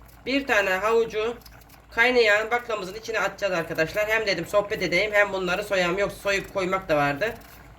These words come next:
Yoksa malzemelerimiz her şey iyidir. Antalya bugün bir günlük güneşlik arkadaşlar. Bazı yerlerde kar yağıyor, bazı yerde soğuk. Şöyle hemen soğanını da doğrayayım. Evet.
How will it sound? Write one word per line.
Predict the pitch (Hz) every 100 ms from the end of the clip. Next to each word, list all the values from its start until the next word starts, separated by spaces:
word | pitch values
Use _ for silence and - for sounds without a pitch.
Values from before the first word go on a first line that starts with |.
| -
Yoksa | - 190 185 165
malzemelerimiz | 185 185 170 170 170 165 190 185
her | 190
şey | 165 190 185
iyidir. | 170 151 127 - - - - - - - - - -
Antalya | 180 190 220 202
bugün | 185 180 175
bir | 208
günlük | 196 190
güneşlik | 175 165 156 156
arkadaşlar. | 160 160 156 - 151 151 - - - - - - - - -
Bazı | 180 180 160
yerlerde | 180 170 160 160
kar | 175 170
yağıyor, | 160 147 147
bazı | 170 156 165
yerde | 160 151
soğuk. | - 175 160 160 - - - - - - - - - - - - -
Şöyle | 156 147
hemen | 151 156 151
soğanını | - 160 156 156 156
da | 143
doğrayayım. | 165 170 151 147 165 175 - - - - - - - - - - - - - - - - - - - - - - - - - - - - - - - - - - - - - - -
Evet. | 123 226 -